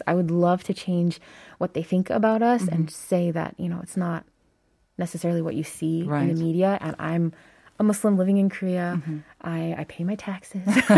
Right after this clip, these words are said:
Speaker 1: <laughs> You know, I do anything that any other foreigner would do,
Speaker 2: Mm-hmm.
Speaker 1: but I feel like being a Muslim in Korea, I have to, I feel like I'm always having to prove myself.
Speaker 2: Mm.
Speaker 1: Definitely.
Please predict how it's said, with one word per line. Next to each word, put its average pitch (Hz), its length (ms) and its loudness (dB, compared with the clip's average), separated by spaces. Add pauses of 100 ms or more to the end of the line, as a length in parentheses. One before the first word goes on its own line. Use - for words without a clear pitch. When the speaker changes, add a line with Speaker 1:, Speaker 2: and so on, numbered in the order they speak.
(260)
Speaker 1:
<laughs> 480 400 2
You 269 80 4
know, 254 80 6
I 247 160 8
do 262 240 6
anything 277 520 6
that 233 160 6
any 233 200 4
other 220 160 8
foreigner 214 360 6
would 185 200 4
do, 214 160 6
Speaker 2:
Mm-hmm. 233 80 4
Speaker 1:
but 180 40 6
I 185 120 4
feel 214 160 4
like 202 240 4
being 214 240 2
a - 40 2
Muslim 185 300 -2
in 175 140 -4
Korea, 175 320 -6 (320)
I - 40 -4
have 202 200 2
to, 180 120 -4 (180)
I 185 60 -4
feel 220 160 2
like 226 120 4
I'm 185 80 2
always 180 240 0
having 175 240 -2
to - 80 -16
prove 185 320 -2
myself. - 400 -10
Speaker 2:
Mm. 151 320 0 (320)
Speaker 1:
Definitely. - 640 -4